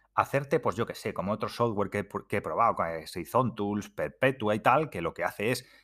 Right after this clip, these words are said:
tienes que parar todas las campañas que tienes ahora mismo, estén funcionando o no, y empezar de cero,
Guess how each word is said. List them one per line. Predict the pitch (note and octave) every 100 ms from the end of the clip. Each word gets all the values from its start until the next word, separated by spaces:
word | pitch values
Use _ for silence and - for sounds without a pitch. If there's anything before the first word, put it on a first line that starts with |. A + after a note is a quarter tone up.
| _
tienes | - C3+ C3
que | C3
parar | B2+ C3+ -
todas | C3 C3+ B2
las | B2
campañas | - A2+ A#2 B2 A2+
que | A2+
tienes | A#2 C3+ G#2+ A2+
ahora | A2+ A2
mismo, | C3 G2+
estén | E2+ A2+
funcionando | A2 A#2 G2 A2 A2 A#2 B2
o |
no, | D#3+ G3+ A3+ - -
y | G2+
empezar | F#2 - - G#2 A2+
de | A#2+
cero, | - G2+ C#2+